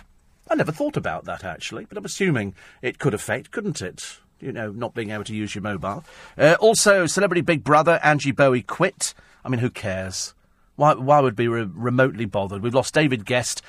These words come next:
Angie Bowie, and some other bloke, all too boring to even mention on this programme. But Kristina Rihanoff, uh, left the house last night. She was kicked out, mainly because the public don't like her.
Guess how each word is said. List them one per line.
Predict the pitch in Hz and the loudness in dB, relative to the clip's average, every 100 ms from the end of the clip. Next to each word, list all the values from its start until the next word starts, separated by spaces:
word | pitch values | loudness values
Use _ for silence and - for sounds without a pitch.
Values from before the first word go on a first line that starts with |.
| - - | -20 -6
Angie | - 151 143 117 | 2 2 2 0
Bowie, | 120 110 110 107 - | 4 4 4 -2 -4
and | 110 113 107 | -4 -4 -4
some | - 120 | -2 -2
other | 101 | -2
bloke, | 85 98 98 | -4 -8 0
all | 139 135 | 2 2
too | - 117 | 0 -4
boring | 92 120 110 104 | 0 0 0 -2
to | 95 | -4
even | 107 101 | -8 -6
mention | 101 87 - | -6 -6 -8
on | 87 | -10
this | 90 - | -12 -8
programme. | 101 90 95 110 - - - | -6 -6 -6 -8 -12 -20 -6
But | 117 - | -6 0
Kristina | 190 - 214 196 | 2 4 4 4
Rihanoff, | 175 170 165 160 202 - _ _ _ _ _ _ | 6 6 8 6 4 -8 _ _ _ _ _ _
uh, | 123 123 123 123 120 | -2 2 4 2 2
left | 143 - | 2 2
the | |
house | 131 131 131 - - | 2 4 4 0 4
last | 139 123 | 4 4
night. | 120 123 | -2 -2
She | 143 | -4
was | 127 | -4
kicked | - 135 - | -6 -6 -4
out, | 107 113 - - - _ | -2 -4 -8 -20 -20 _
mainly | 160 165 | 0 0
because | 101 127 | 0 -6
the | - | -2
public | 127 117 | -4 -2
don't | 110 131 | -2 0
like | 127 135 - | 2 0 0
her. | 98 90 | -6 -8